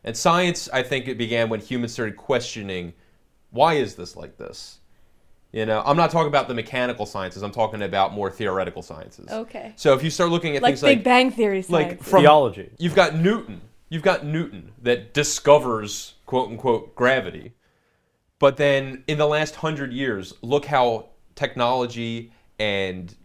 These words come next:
Speaker 1: physics have exploded in a hundred years time frame. I was reading
Speaker 3: Oh,
Speaker 1: this
Speaker 3: yeah.
Speaker 1: great article the other day that was comparing, going back to the Model T, the Model T to the fact that we have a robot on Mars.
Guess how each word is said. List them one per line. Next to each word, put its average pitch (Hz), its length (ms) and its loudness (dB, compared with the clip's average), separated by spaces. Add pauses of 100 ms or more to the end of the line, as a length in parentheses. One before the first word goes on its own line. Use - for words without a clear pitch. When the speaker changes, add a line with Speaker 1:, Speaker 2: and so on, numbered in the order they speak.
(260)
Speaker 1:
physics 127 680 0
have 110 300 -4
exploded 120 880 -2 (1400)
in 123 120 -2
a 117 40 2
hundred 143 320 -4
years 127 200 -4
time 107 240 -2
frame. - 260 -16 (280)
I 139 60 6
was 147 120 4
reading 160 220 4
Speaker 3:
Oh, 180 60 4
Speaker 1:
this 131 80 4
Speaker 3:
yeah. 120 60 2
Speaker 1:
great 143 160 6
article 131 360 4
the 110 140 -4
other 104 120 -2
day 101 200 -4
that 101 160 -6
was 107 100 -10
comparing, 120 460 0
going 110 180 0
back 101 180 -2
to 101 40 -16
the 98 80 -10
Model 95 280 -2
T, 107 440 -8 (260)
the - 80 -8
Model 135 260 2
T 135 300 -6
to 120 240 -6
the 113 60 -4
fact 117 300 0
that 113 80 -8
we 120 140 -4
have 110 340 -2 (680)
a 117 520 -2 (800)
robot 120 560 4
on 110 260 -2
Mars. 95 640 -4